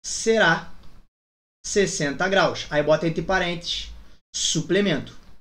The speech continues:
pra você saber, ele saber como você chegou ali. Dado que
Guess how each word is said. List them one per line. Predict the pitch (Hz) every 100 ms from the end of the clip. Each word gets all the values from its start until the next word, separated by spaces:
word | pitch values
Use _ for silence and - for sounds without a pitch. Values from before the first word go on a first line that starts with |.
| _ _ _
pra | 143 135
você | 139 143
saber, | 127 165 175 160 160 - - - _ 139
ele | 139
saber | 147 180 165 151 151
como | 160 170
você | 180 180
chegou | 165 175 151 185
ali. | 143 - - - - _ _ _ _ _ _ _ _ _ _ _ -
Dado | 127 151 147 151 156 208 294 381 - - - - _ _ _ _ _ -
que | - 180 170 127